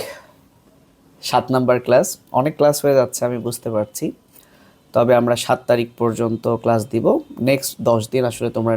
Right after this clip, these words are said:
নিজেদের মতো করেই পড়বে। তো সাম্প্রতিকের এই তথ্যটা কেন বেশি ইম্পর্টেন্ট মেডিকেল অ্যাডমিশনের জন্য? দুইটা কারণে। এক নাম্বার কারণ হচ্ছে তোমাদের ইন্টারমিডিয়েটের বইয়ে হিউম্যান প্যাপিলোমা ভাইরাস, ডেঙ্গু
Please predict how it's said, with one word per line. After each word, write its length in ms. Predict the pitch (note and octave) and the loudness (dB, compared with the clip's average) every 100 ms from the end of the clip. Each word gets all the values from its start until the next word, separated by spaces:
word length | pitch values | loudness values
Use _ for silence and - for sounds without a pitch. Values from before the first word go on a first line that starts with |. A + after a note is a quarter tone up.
| A2+ | 0
নিজেদের 300 | G#2+ A2 A2 | 0 -2 -2
মতো 220 | G#2+ G2+ | -4 -4
করেই 260 | G#2+ A2 A2+ | -4 -2 -2
পড়বে। 260 | A2 G#2+ G2 - _ _ - _ - - - - _ - | -4 -6 -8 -14 _ _ -20 _ -20 -20 -20 -20 _ -2
তো 40 | C3 | 0
সাম্প্রতিকের 560 | - C#3 F3 E3+ F3+ F3+ D#3+ | 0 2 2 2 2 4 4
এই 60 | D#3 | 2
তথ্যটা 460 | D3+ - D#3+ D#3+ D#3+ D#3+ D#3 _ _ _ - - | 0 0 -6 2 4 4 2 _ _ _ -14 0
কেন 140 | B2+ C#3 D#3+ | 2 2 0
বেশি 160 | F3 F3 | 2 2
ইম্পর্টেন্ট 440 | F3 E3 E3 D#3+ C#3+ | 4 2 4 2 2
মেডিকেল 280 | C3 C3 C3+ | 2 2 2
অ্যাডমিশনের 520 | A#2 B2 - C3 B2 | 2 -4 -4 -6 -4
জন্য? 260 | B2 A2+ A#2+ A#3+ - _ _ _ - _ A2 | -4 -4 -2 -4 -8 _ _ _ -18 _ 0
দুইটা 200 | C3 C3 | 2 2
কারণে। 300 | B2 A2 G#2+ F3 - C3+ | 4 2 2 -2 0 -4
এক 60 | - | 0
নাম্বার 220 | D#3+ D#3+ D#3+ | 0 0 2
কারণ 160 | D3+ D#3+ F3 | 2 2 -2
হচ্ছে 260 | - - C#3 - - - - _ _ _ - | -4 -2 -2 -4 -20 -20 -20 _ _ _ -2
তোমাদের 280 | C#3 D3 D#3 C#3+ | 2 2 2 2
ইন্টারমিডিয়েটের 680 | C#3+ D#3+ D#3 D3+ D#3+ D#3+ D#3+ B2 | 4 4 4 2 0 2 0 4
বইয়ে 240 | B2+ B2 C3 - A2 | 4 4 2 -4 -6
হিউম্যান 300 | B2+ C#3 C#3 | -2 -2 0
প্যাপিলোমা 460 | - A#2+ B2 B2+ B2+ A2 | 0 0 0 -2 -2 2
ভাইরাস, 360 | A2+ A2+ D#3 - - _ _ _ _ _ _ | 4 4 2 -2 -8 _ _ _ _ _ _
ডেঙ্গু 560 | - B2 B2+ B2 B2 | -2 2 4 4 4